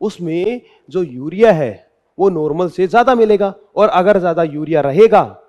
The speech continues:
तो वाटर भी ज्यादा रेजिस्ट करेगा उसके अंदर, ठीक है,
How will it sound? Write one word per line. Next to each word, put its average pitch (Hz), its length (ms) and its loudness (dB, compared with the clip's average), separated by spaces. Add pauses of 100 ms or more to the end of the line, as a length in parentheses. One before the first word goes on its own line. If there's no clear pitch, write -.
(300)
तो 208 160 2
वाटर 147 360 -2
भी 247 100 -2
ज्यादा 214 240 2
रेजिस्ट 226 380 0
करेगा 208 300 0
उसके 202 220 -8
अंदर, 190 260 -6 (420)
ठीक 247 160 -4
है, 147 260 -2